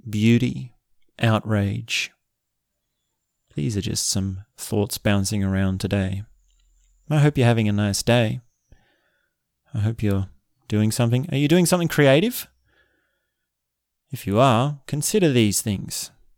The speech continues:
Beauty. Is it something beautiful that you're creating? Is it something you are protecting? Have you done something to protect it?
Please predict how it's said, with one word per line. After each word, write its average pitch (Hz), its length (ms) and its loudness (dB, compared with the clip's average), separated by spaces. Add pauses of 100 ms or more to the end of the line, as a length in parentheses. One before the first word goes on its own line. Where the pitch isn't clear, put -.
(360)
Beauty. 110 520 0 (560)
Is - 120 -10
it 101 100 -8 (160)
something 107 420 -2
beautiful 120 420 2
that 127 100 -6
you're 113 120 -6
creating? 110 520 -4 (3000)
Is 95 180 -4
it 98 140 -4 (520)
something 104 360 -2
you 98 260 0
are 92 280 -6
protecting? 127 760 -2 (340)
Have 95 120 -10
you 95 80 -4
done 101 240 -2
something 107 300 -6
to 104 140 -6
protect - 440 -2
it? 147 180 -4